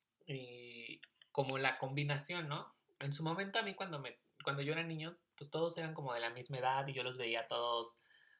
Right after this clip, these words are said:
con traje y un maletín. Cuando me toca incorporarme tanto al emprendimiento como a la vida profesional, yo decía, pues es que cómo tiene que ser, cómo se ve un profesional, ¿no? Yo me imaginaba, tenía como muy cuadrada la idea de que se veía así.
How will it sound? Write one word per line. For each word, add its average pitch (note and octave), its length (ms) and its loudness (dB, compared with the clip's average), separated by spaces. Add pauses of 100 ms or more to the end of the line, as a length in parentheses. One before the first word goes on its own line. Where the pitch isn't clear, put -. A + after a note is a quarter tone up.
con A2+ 200 -10
traje F#3 320 2
y F3+ 80 0
un D#3+ 80 0
maletín. A#2+ 420 0 (800)
Cuando C3+ 220 -4
me C#3 100 -2
toca D#3+ 220 -2
incorporarme C#3+ 840 0 (840)
tanto A#2+ 260 0
al A#2+ 100 0
emprendimiento C3 600 -2
como B2 160 -8
a A#2 40 -6
la A2+ 100 -2
vida B2+ 540 0
profesional, C3 420 -8
yo C#3 100 -2
decía, C3 640 0 (420)
pues C#3+ 140 -8
es D3 100 -4
que D#3+ 80 -6
cómo D#3+ 260 -2
tiene D3 220 0
que D3 220 2
ser, D3 260 -10
cómo E3 200 -2
se D#3 160 2
ve C3+ 120 2
un C#3+ 540 2 (220)
profesional, D3 800 2
¿no? F3+ 180 -4
Yo D3 140 -2
me C#3 120 -4
imaginaba, C#3+ 500 2
tenía C#3+ 200 4
como C#3+ 240 0
muy D3 640 2
cuadrada C#3+ 440 2
la C#3 120 2
idea C3+ 340 2
de - 140 -6
que G#2+ 180 -8
se A#2 140 -6
veía A2 240 2
así. C#3+ 320 -4